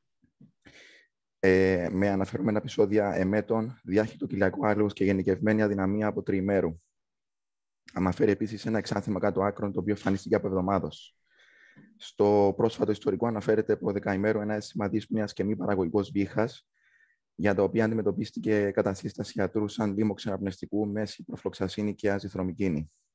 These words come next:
Πρόκειται για ασθενή σαράντα εφτά ετών, άνδρα με καταγωγή από την, ε, Αρμενία. Ε, όσον αφορά το επάγγελμά του, είναι ελεύθερος επαγγελματίας.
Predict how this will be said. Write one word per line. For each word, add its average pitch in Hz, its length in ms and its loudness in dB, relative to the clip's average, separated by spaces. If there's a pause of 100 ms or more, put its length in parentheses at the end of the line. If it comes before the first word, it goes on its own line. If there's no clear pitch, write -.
(2250)
Πρόκειται 110 320 2
για 110 120 6
ασθενή 104 640 0
σαράντα 95 380 0
εφτά 104 500 -2
ετών, 101 460 -2 (500)
άνδρα 110 380 4
με 107 260 4
καταγωγή 95 600 0
από 107 280 -2
την, 95 260 -4
ε, 92 160 -2
Αρμενία. 95 600 -2 (680)
Ε, 98 260 -2
όσον 101 180 -4
αφορά 107 180 -2
το 110 60 2
επάγγελμά 107 480 0
του, 98 260 0
είναι 104 140 0
ελεύθερος 98 340 -2
επαγγελματίας. 92 880 -2